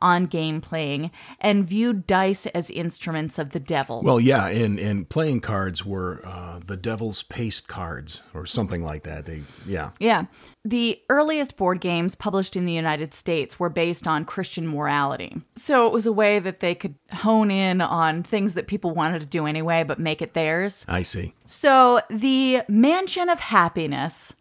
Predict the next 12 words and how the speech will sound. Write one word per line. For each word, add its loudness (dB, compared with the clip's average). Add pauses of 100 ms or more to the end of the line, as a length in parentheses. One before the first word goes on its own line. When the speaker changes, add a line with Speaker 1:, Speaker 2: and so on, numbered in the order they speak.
(500)
Speaker 1:
was 4
made 4
in 0
eighteen 2
forty-three. 0
Speaker 2:
That's 2
in, 2
that's 0
in 2
Vegas, 0
isn't -2
it? -6